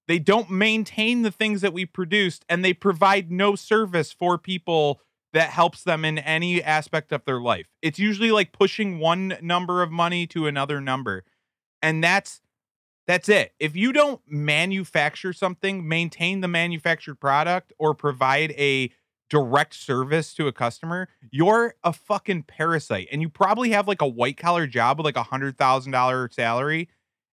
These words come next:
and you don't actually do anything. You're literally a drain on society. And then they, then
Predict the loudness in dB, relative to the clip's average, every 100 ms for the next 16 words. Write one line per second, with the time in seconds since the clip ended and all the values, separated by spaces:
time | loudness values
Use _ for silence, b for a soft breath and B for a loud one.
0 | _ 0 2 4 4 4 2 0 0 -2
1 | -4 -4 -4 -2 0 2 0 -4 -8 -12
2 | 0 2 2 2 2 2 0 0 -2 -6
3 | -4 -2 0 -2 -4 -6 -4 0 0 -2
4 | -2 -2 0 0 0 -4 2 4 4